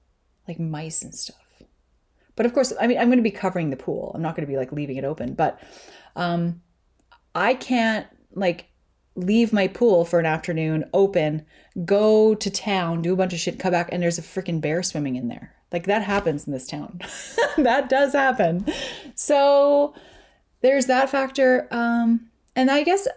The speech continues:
just the maintenance itself, the maintenance of a pool. I've heard so many times. So get this. I had a friend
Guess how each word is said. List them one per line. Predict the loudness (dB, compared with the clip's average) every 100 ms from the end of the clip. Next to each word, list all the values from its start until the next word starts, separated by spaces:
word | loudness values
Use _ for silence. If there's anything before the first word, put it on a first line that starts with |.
| _ -6
just | 0 0 2
the | 4
maintenance | 4 2 -2 -8 -8
itself, | -8 -8 -10 -14 _ -20 _
the | -4
maintenance | 0 0 -2 -6 -2 -2 -2
of | -4 -2
a | -2
pool. | -2 -4 0
I've | -2
heard | 0 2 2 2
so | 0 0 2
many | 2 0
times. | -2 -4 -2 -2 -4 -6 -10 _ -20 -20 _ _ _ _ _ _ _
So | -2 0 0 -2 -16 -20 -16 -6
get | -4 -2
this. | -2 -2 -2 -4 _ _ _ _ _ _ _ -6
I | 0
had | 0
a |
friend | 0 0 0 0 -4